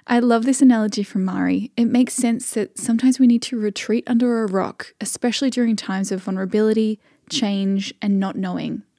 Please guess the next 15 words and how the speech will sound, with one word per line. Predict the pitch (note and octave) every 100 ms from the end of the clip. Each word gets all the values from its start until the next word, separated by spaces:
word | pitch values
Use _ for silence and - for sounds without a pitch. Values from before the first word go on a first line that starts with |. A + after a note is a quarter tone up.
| _ _ _ _
But | B3 -
as | B3+
Mari | B3+ G#3+ G#3 A3+
points | - F#3+ -
out, | E3 D#3+ - _ _ _ -
collectively, | A3 A3 - C#4+ C#4 C#4+ C#4+ _ _ -
we | A#3
don't | B3+ D4 -
tend | - B3 B3 B3+
to |
have | A3 G#3
much | G3 F#3+ -
of | A#3
an | A3
understanding | G#3 G3+ - - F#3+ G3+ A3+ C4